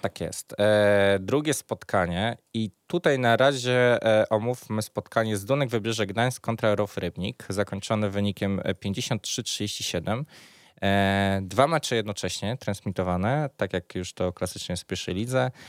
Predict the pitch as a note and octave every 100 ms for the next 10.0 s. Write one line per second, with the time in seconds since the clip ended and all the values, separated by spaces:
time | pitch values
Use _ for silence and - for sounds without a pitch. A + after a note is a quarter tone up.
0 | - _ A#2 - G#2+ G#2 - - G2+ -
1 | F#2+ F#2+ F#2+ F#2 F2 F2 - B2 A#2 G2
2 | F#2 F#2 F2+ F2+ F2 - F2+ E2 - -
3 | G2 A#2+ C#3+ C3+ B2 G#2+ G#2+ A2 G#2 F#2
4 | F#2+ - - - F#2 F2 - - F2+ F2+
5 | F#2+ G2+ F2+ F2+ F#2 F2 F2 F2+ F#2 F#2
6 | - F2+ F#2 - F#2 F2 - - F#2+ G#2
7 | - F#2 F#2 F2+ - C#2+ - - - _
8 | - - _ _ _ _ - G2 G2 G2
9 | F#2+ - _ A#2 A#2 A#2+ C#3 - -